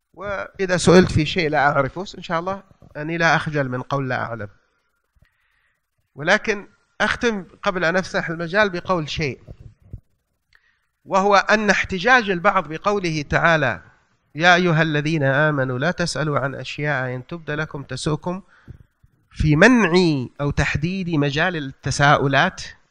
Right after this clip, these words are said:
المعرفية، هو نوع من استباق الاستنباط من القرآن دون معرفة، وهذه مشكلة تت-، أن الكثير من غير المتخصصين أو من غير المتمكنين،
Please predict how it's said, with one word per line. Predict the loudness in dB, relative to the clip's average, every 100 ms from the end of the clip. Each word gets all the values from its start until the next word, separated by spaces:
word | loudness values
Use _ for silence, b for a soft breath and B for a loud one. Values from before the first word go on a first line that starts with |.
| -12
المعرفية، | -4 -2 -2 -4 -6 -6 -8 -10 b b b b b _
هو | 2 6 6
نوع | 6 4 2 -2 -6 -16 -16 -16 _ _ _ -12
من | -6 -4
استباق | -4 -4 4 8 8 6 2
الاستنباط | -6 -8 -16 _ -20 -16 -12 -2 2 4 2
من | -2 -2
القرآن | -4 -2 0 2 2 0
دون | -2 0 2
معرفة، | 2 0 -2 -4 -4 -6
وهذه | -4 -2 0
مشكلة | -2 -4 -4 -4
تت-، | -4 -8 -10 -10 -10 -16 -14 -10
أن | -8
الكثير | -8 -6 -2 -2
من | 0 -2
غير | -2 -2
المتخصصين | -4 -6 -6 -6 -6 -4 -4 -2
أو | -2
من | -2 0
غير | 0 0
المتمكنين، | 0 0 -2 -4 -6 -6 -8